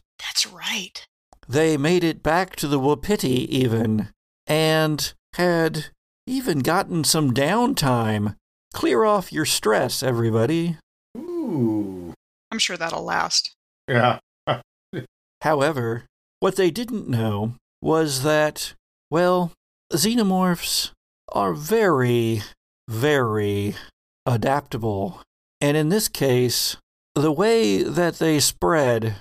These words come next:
Speaker 2: is more like an airborne virus than by eggs or samples.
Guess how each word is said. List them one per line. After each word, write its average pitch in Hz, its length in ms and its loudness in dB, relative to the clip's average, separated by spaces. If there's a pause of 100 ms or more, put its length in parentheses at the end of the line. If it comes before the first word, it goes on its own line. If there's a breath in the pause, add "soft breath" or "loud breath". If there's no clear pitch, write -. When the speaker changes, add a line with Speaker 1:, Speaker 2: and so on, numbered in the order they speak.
(400)
Speaker 2:
is 147 260 0
more 226 220 0
like 185 240 0
an 156 120 -2
airborne 156 720 2
virus 117 800 0 (380)
than 120 760 2 (400)
by 117 640 2 (400)
eggs 131 440 2
or 120 240 2
samples. 113 840 0